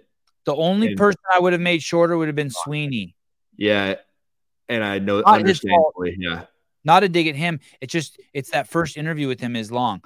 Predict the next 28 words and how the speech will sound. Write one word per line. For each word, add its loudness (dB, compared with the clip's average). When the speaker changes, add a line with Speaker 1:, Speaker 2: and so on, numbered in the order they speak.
Speaker 1:
But 2
I 4
was 0
in -4
the -4
gym -6
working -4
out, -2
so -8
I 0
enjoy, -4
I -2
enjoyed -4
the -8
whole -6
thing. -8
I -2
was -2
glad -4
you -10
were -8
there -4
the -8
whole -6
thirty -8
minutes -10
with -16
me. -20